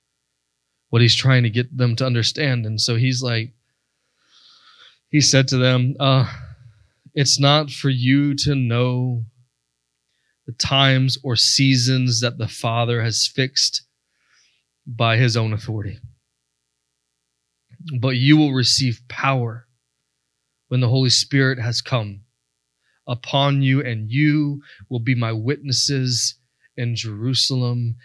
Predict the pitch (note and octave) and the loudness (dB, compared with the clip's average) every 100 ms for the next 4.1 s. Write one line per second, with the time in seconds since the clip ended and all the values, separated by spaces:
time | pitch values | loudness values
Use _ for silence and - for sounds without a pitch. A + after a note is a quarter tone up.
0 | - - A2 G#2 G2+ G#2+ G#2+ - C3+ A#2 | -14 -6 -4 -4 -8 -8 -8 -10 -6 -4
1 | A#2 C#3 C3+ B2+ A#2+ A#2+ - _ G#2 G2+ | 2 2 2 2 -2 -6 -12 _ -8 -4
2 | - A2 A#2+ B2 A#2+ A#2+ A#2 A2 - _ | -4 -2 0 2 0 0 -2 -6 -10 _
3 | _ - - G#2+ G#2+ G2+ A2 A2+ A#2+ B2 | _ -12 -6 -2 0 0 -4 -4 -6 -10